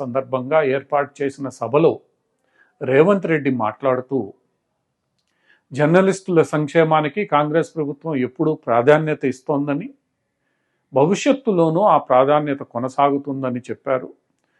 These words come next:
ఇప్పుడు ఇచ్చిన జర్నలిస్ట్ హౌసింగ్ సొసైటీకి భూమి ఏదైతే ఉందో, ఆ భూమి ఎప్పుడో రావాల్సిందని రాజకీయ కారణాలుగా వల్ల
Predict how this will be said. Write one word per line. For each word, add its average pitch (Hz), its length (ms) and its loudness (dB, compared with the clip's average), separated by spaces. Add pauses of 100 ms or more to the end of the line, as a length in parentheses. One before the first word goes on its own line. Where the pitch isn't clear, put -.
(320)
ఇప్పుడు 240 380 4
ఇచ్చిన 214 280 -2 (100)
జర్నలిస్ట్ 165 500 0
హౌసింగ్ 147 400 0
సొసైటీకి 143 800 -2 (1900)
భూమి 180 300 6 (400)
ఏదైతే 147 380 2 (120)
ఉందో, 135 240 -4 (1500)
ఆ 151 100 6 (120)
భూమి 175 220 4 (100)
ఎప్పుడో 165 260 2 (120)
రావాల్సిందని 160 720 4 (100)
రాజకీయ 170 360 2 (120)
కారణాలుగా 147 600 4 (2000)
వల్ల 160 240 6